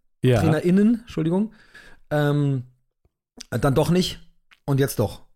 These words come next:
Speaker 2: Und jetzt habe ich mir gestern einen Termin geben lassen, morgen bin ich dran.
Speaker 1: Schön.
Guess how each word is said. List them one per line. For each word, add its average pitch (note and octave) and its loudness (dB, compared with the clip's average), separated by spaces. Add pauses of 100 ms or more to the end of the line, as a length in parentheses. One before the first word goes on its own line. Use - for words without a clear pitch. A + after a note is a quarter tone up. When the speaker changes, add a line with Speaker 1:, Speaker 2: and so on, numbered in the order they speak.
(140)
Speaker 2:
Und B2 -2
jetzt C#3 -2
habe C#3+ 0
ich C#3 -4
mir C#3 0
gestern D#3 -2
einen D3 -2
Termin D3+ -2
geben D3+ -2
lassen, C#3+ -2
morgen C3+ -4
bin C3 -2
ich B2 -4
dran. D#3+ -2 (360)
Speaker 1:
Schön. F3 -2